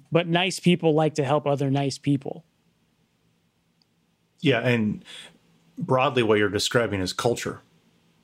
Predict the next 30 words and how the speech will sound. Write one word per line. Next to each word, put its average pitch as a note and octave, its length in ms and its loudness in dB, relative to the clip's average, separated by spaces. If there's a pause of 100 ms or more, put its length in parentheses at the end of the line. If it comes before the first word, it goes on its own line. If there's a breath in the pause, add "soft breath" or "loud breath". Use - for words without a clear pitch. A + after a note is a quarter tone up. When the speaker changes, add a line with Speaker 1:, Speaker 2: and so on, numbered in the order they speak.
(100)
Speaker 1:
Yeah. F#3+ 160 -4 (1900)
Speaker 2:
Th-, B2 180 -4
that's A#2+ 400 -6
really A2 260 -2
what G2 160 0
it F#2+ 80 -4
is, G#2 180 2
is F2+ 100 -6
you're, G2 140 -4
you're G2+ 160 -2
describing F#2+ 540 -2
culture - 460 -2 (120)
or G2+ 340 -2 (380 loud breath)
social A2 340 -2
grouping. F#2+ 420 -2 (240)
Speaker 1:
Yes. B2+ 300 -8
Speaker 2:
Right. G#2+ 320 -2
Speaker 1:
Yeah. F#2 160 0
Speaker 2:
Um, F2+ 160 -4
which - 120 2
I A#2+ 40 4
think A#2 160 4
is, A2+ 140 -2
in B2+ 140 6
this A2+ 100 4
case, - 200 2
is G2 60 -4
the G2+ 80 4
same F#2+ 240 2
thing. F#2+ 400 4